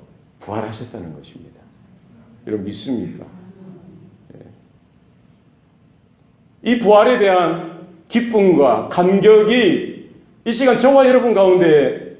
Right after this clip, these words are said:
새롭게 일어나시길 바랍니다. 예. 이 기쁨이 어떻게 찾아진 기쁨입니까? 예. 하나님께서 그 아들 예수를,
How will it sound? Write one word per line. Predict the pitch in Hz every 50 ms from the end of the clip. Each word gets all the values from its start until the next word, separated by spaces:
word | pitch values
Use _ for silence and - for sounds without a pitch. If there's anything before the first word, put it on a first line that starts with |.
| - - _ _ _
새롭게 | - - - - 220 208 214 220 220 - 175 143 127 127 - -
일어나시길 | 190 175 165 139 127 123 117 - - - 110 107 104 -
바랍니다. | 92 92 95 95 92 92 87 85 85 85 - - - - - - - - - - - - - - - - - _ _ _ _ _ _ _ - - - - _ _ _ _ _ _ _ _ _ _ _ _ _ _ _ _ _ _ _ _ _ _ _ -
예. | 214
이 | 226 -
기쁨이 | 233 277 262 262 262 240 226 190
어떻게 | 180 180 247 - - 254
찾아진 | - - 240 233 226 226 - 208 208 196
기쁨입니까? | - - 196 185 190 196 165 143 127 117 107 101 90 - - 87 78 73 - - - _ _ _ _ _ _ _ _ _ _ _ _ _ _ _ - -
예. | - - _ _ _ _ _ _ _ _ _ _ _ _ _ _ _ _ _ _ _ _ _ _ _ _ _ _ _ _ _ _ _ _ _ _ _ _ _ _ _ _ _ _ _ _ _ _ _ _ _ _ _ _ _ _ _ _ _ _ _ - - -
하나님께서 | - 247 262 254 240 240 233 220 220 208 214 208 185 156 131 - 135 117 101 90 87 87 - - - _ _ _ _
그 | - - - -
아들 | 214 226 226 226 220 214 156
예수를, | 139 135 131 120 120 - 151 143 151 180 208 269 277 - -